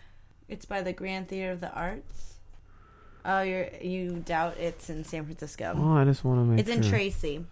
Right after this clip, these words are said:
Speaker 2: Where's Tracy?
Speaker 1: It's far.
Speaker 2: Okay.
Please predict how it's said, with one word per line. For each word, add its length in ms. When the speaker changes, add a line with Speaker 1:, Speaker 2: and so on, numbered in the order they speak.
Speaker 2:
Where's 180
Tracy? 480
Speaker 1:
It's 460
far. 460
Speaker 2:
Okay. 280